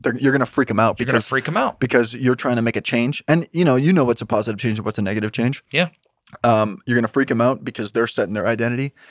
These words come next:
Speaker 1: and you fit into their box. You know, I get that so much.
Speaker 2: Yes.
Speaker 1: You know, people,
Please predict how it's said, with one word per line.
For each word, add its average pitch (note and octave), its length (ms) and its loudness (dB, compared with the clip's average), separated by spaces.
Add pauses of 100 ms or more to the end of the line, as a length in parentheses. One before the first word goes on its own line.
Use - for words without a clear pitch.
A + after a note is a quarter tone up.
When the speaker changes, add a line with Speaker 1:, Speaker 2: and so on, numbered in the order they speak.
(140)
Speaker 1:
and A#2 160 2
you B2+ 100 2
fit - 440 -2
into B2 200 0
their A2 160 4
box. A#2 460 -2 (320)
You B2+ 100 0
know, A#2+ 120 2
I A#2+ 140 2
get B2 160 0
that F#2+ 240 -2
so G#2+ 160 -2
much. G#2+ 220 -2
Speaker 2:
Yes. - 260 -6
Speaker 1:
You B2 100 0
know, A#2 140 2
people, A#2 420 -2